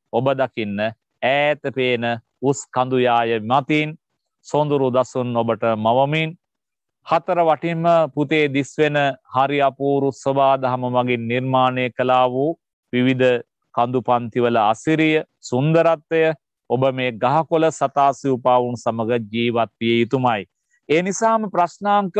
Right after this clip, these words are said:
විසි එකෙත් මම ඔබව යළි රැගෙන යන්න තීරණය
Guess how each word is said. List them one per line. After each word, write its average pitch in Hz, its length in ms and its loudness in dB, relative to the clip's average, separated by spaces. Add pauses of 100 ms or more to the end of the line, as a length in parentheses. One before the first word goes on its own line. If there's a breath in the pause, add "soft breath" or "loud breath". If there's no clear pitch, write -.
(100)
විසි 143 360 -2
එකෙත් 143 340 -2 (960)
මම 143 240 2
ඔබව 151 360 2
යළි 143 400 2
රැගෙන 151 340 0
යන්න 143 300 -2
තීරණය 131 440 -2